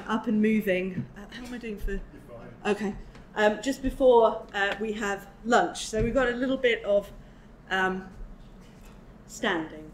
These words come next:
Speaker 1: So what I'd like to do, um, is that I would like everyone who is a, uh, a frog member, um, to stand, if that's okay.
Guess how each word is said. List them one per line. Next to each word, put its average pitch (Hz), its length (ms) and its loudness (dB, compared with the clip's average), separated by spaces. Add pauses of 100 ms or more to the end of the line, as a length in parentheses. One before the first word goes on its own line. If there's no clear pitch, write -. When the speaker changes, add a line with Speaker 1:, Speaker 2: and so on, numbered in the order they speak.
Speaker 1:
So 302 160 0
what 359 140 2
I'd 403 140 0
like 269 320 4
to - 60 -14
do, 170 380 -10 (520)
um, 220 320 4
is 269 200 2
that 330 100 2
I 349 160 4
would 403 160 2
like 190 340 -6 (440)
everyone 277 500 6
who 254 320 -6
is 208 300 -4 (420)
a, 185 500 2
uh, 175 460 -4
a 175 40 -14 (100)
frog 247 260 0 (100)
member, 196 600 0 (420)
um, 196 300 0 (160)
to 247 220 0
stand, 277 540 -6 (280)
if - 100 -20
that's - 280 -16
okay. 196 420 -4